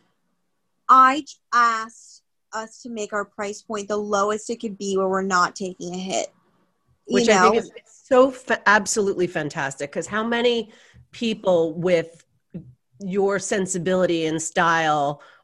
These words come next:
Speaker 2: are providing pieces like that at that price point, you know?
Speaker 1: I mean,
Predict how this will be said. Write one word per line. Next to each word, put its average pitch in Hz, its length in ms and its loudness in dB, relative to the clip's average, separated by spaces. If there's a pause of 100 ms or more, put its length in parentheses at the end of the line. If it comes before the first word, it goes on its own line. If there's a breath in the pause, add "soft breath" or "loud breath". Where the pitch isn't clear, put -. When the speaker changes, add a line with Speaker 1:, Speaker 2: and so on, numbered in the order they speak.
(100)
Speaker 2:
are 185 80 4
providing 185 720 2
pieces 160 460 -6
like 147 220 -4
that 147 220 0
at 135 120 -4
that - 220 -4
price 131 240 -8
point, 120 340 -14 (160)
you 175 100 -4
know? 160 240 -2
Speaker 1:
I 277 120 2
mean, 294 360 -2